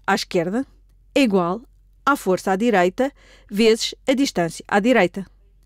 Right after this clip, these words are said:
Vamos agarrar esta equação, vou voltar ao verde para não perdermos o raciocínio, e dividimos ambos os lados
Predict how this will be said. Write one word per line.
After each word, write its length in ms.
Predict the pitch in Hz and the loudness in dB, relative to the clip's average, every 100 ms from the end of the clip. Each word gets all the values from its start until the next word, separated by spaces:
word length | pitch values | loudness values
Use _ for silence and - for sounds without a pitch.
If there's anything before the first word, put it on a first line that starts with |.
| _ - - _ | _ -20 -20 _
Vamos 260 | - 254 233 | 2 4 4
agarrar 460 | 226 262 294 320 | 2 2 4 4
esta 200 | 254 - | 2 0
equação, 560 | 247 196 - 190 196 339 - | -2 -2 -2 0 0 -2 -4
vou 120 | 214 | -2
voltar 340 | 202 202 208 | 0 2 2
ao 100 | 202 | 2
verde 260 | 190 262 180 | 4 2 0
para 160 | - | -2
não 140 | 185 180 | -2 0
perdermos 380 | 180 180 175 170 | -2 -2 -2 -4
o 40 | |
raciocínio, 680 | 185 - 180 - 190 269 339 - - - | -6 -6 -6 -2 2 2 0 -10 -20 -4
e 140 | 240 | 2
dividimos 480 | 247 269 277 208 185 | 4 4 4 4 4
ambos 200 | 233 196 | 2 2
os 120 | 196 | 2
lados 360 | 202 226 262 | 2 2 0